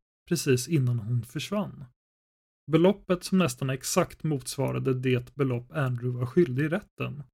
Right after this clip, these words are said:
Det kan finnas skäl att fråga sig detta, då Andrew ju varit dokumenterat våldsam samt även hotat Debbie och hennes familj.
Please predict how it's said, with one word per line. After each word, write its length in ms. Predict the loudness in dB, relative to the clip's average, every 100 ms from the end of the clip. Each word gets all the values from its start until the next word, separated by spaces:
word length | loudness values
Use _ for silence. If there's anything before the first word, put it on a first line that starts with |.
| _ _ _ _ _ _ _ _ _ _ _ -6
Det 180 | -6 -2
kan 200 | -2 0
finnas 380 | 0 2 0 -4
skäl 440 | 2 4 4 2
att 180 | -2 -6
fråga 340 | -2 0 0
sig 160 | -2 -4
detta, 480 | -4 -6 -12 -12 -12
då 340 | -2 2 4 2
Andrew 540 | 0 0 2 2 2
ju 200 | 0 -4
varit 480 | -2 -2 -2 -6 -10
dokumenterat 760 | -8 -6 -4 -6 -4 -6 -6 -2
våldsam 640 | 0 0 -2 -2 -2 -4 -12 _ _ -12
samt 400 | -6 -4 -4 -6
även 400 | 0 0 0 0
hotat 460 | 0 0 -2 -4 -2
Debbie 460 | -2 -2 0 -2 -2
och 260 | -8 -12
hennes 400 | -10 -8 -8 -10
familj. 500 | -4 2 2 0 -12